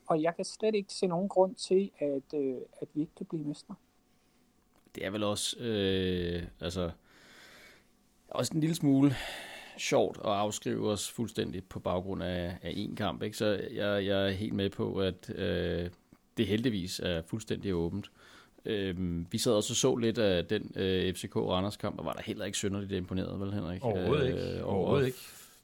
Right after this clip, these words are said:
Speaker 2: altså
Speaker 3: Slet ikke. Slet ikke. Vi ved bare, at, øh, kampene kan være noget anderledes,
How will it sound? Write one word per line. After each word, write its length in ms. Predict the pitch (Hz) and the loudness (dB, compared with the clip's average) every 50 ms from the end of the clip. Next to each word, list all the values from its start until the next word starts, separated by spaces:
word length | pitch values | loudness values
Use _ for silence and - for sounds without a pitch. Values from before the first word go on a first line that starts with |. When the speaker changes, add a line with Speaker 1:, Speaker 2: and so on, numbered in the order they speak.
| - - | -16 -14
Speaker 2:
altså 180 | 104 101 98 | -6 -4 0
Speaker 3:
Slet 220 | 95 139 160 165 139 | 2 2 4 4 4
ikke. 180 | 127 139 - - | 2 0 -2 -6
Slet 260 | - - 127 131 135 113 | -8 -4 -2 0 2 0
ikke. 180 | 107 113 - | 0 -2 -2
Vi 140 | 113 113 107 | -2 0 0
ved 160 | 123 139 135 | 2 0 2
bare, 360 | 117 110 107 113 120 117 104 | 2 2 4 4 4 4 2
at, 200 | 107 107 98 - | 0 -2 -2 -4
øh, 280 | 107 107 104 104 101 98 | -4 -2 -2 -2 -2 -2
kampene 260 | - 107 104 113 110 | -4 -4 -4 -4 -4
kan 120 | - 110 107 | -4 -4 -2
være 440 | 107 104 101 104 101 101 101 101 | -2 0 0 -2 -2 -2 -2 -4
noget 220 | 95 101 110 117 104 | -2 0 2 2 2
anderledes, 600 | 98 101 107 107 104 104 104 - - - - | 2 0 -2 -4 -6 -8 -10 -12 -14 -16 -20